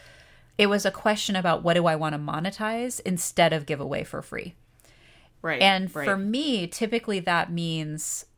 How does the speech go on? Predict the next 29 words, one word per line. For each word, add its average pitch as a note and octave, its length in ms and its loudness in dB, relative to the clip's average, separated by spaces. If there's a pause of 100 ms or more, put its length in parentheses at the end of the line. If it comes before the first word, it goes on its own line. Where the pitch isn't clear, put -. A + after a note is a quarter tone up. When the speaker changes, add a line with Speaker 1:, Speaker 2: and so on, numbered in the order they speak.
(360)
Speaker 1:
larger, E3 1040 0 (100)
comprehensive, D#3+ 1300 -4 (340)
like, F#3 260 2 (120)
I F#3 140 4
can't B3 440 -4
give G#3 180 0
away F3+ 280 0
for E3 200 -4
free. E3 600 -2 (760)
Well, G#3+ 140 6
I G3 100 6
could, - 380 0 (300)
but, G3 180 6
like, G3+ 160 6
this A3 160 0
idea G#3+ 240 4
of G3 80 0
the F#3+ 100 0
nine-part E3+ 720 0
webinar D3 440 -2
series, - 440 -6
like, E3+ 200 -4
that C4 180 2
is B3+ 140 -2
a C#3 240 -6
packaged G3 960 -4
kind F3 140 -4
of D3+ 100 -6
holistic F3+ 880 -2